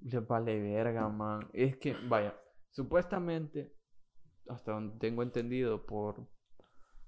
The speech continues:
por, por un ex miembro militar,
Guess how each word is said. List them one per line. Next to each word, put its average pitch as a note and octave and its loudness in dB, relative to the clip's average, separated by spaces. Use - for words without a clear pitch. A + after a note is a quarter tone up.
por, A#2 6
por A2+ 4
un B2 0
ex A#2+ 0
miembro B2 2
militar, A2+ 0